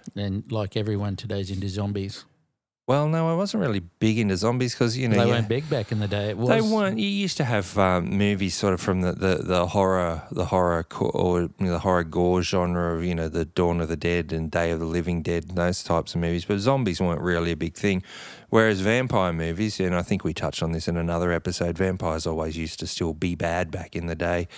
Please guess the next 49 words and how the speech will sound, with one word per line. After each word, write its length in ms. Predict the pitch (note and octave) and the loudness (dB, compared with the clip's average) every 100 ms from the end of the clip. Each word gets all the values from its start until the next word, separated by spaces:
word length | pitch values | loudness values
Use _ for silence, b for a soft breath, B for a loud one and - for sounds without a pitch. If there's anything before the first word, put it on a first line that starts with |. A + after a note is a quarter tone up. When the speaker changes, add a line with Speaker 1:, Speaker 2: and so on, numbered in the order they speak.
| B | B
Speaker 1:
Yeah, 160 | A#2+ G#2 | -4 2
not 320 | F#2+ F2+ F2 | 4 4 4
Speaker 2:
Uh, 40 | F2 | 2
Speaker 1:
cool. 160 | G#2 F#2+ B - | 0 -6 B -2
Speaker 2:
well, 300 | G3 F3+ D#3+ | 2 2 2
not 240 | C#3+ A#2 - | 0 -2 0
cool 340 | A#2 A2 G2+ | 2 4 4
and 140 | F#2+ | 2
not, 240 | F#2+ F#2 - - | 2 0 -2 -4
you 140 | - | -2
know, 140 | F2+ G#2+ | 2 2
Speaker 1:
Drive 200 | G2+ G2 | 2 0
Mustangs 680 | G#2 G2 - G#2 G2+ G2+ A2+ | 0 0 0 2 2 0 2
Speaker 2:
not, 80 | G#2+ | 2
Speaker 1:
and 80 | |
Speaker 2:
and 80 | G2 | 4
not 220 | G2+ - | 0 0
sultry 440 | - E2+ F2 - F2+ | 0 2 2 2 2
and 140 | E2+ | 2
be 160 | F2 E2+ | 2 2
out 160 | E2 | 0
in 120 | E2 E2 | 0 -2
the 60 | |
daytime 580 | E2 E2+ F2 - F2 E2+ | 0 0 0 0 0 0
with, 280 | E2+ - - | -2 -2 0
uh, 160 | E2 D#2+ | 0 -2
good 80 | F2 | -2
Speaker 1:
Shiny 360 | G2 F2+ G2 | 0 2 0
skin. 360 | F#2+ - G#2+ G#2 - - | -6 -4 -6 -6 -6 0
Speaker 2:
with 140 | A2 | 2
shiny 340 | - A2 F#2+ E2+ | 4 4 4 0
skin 320 | - - F2+ | -2 2 2
and 180 | F2+ E2+ | 2 2
good, 280 | F2 E2 - | 0 0 0
um, 400 | F2+ E2 D#2 D#2+ E2+ | 2 2 0 -2 -2
S 180 | F#2 E2 | -2 -2
P 220 | - E2+ | 0 0
F, 460 | E2 - - - - | 0 -2 -10 -6 -2
uh, 280 | D#2+ D#2+ D#2+ | 0 0 -2
sun 300 | - F2 F#2 | 0 0 2
cream 240 | F#2+ E2+ | 0 0
so 180 | - F2 | 0 0
that 60 | |
they 120 | E2 E2 | 0 -2
didn't 200 | E2+ E2 | -2 -2
get 220 | D#2+ D#2 | -4 0
burnt. 340 | F2+ E2+ - - A#2 | 0 0 -4 -8 -4
Speaker 1:
Yeah, 160 | G2+ - - - | -4 -6 -18 -6
so 260 | G#2 F2 | -4 -4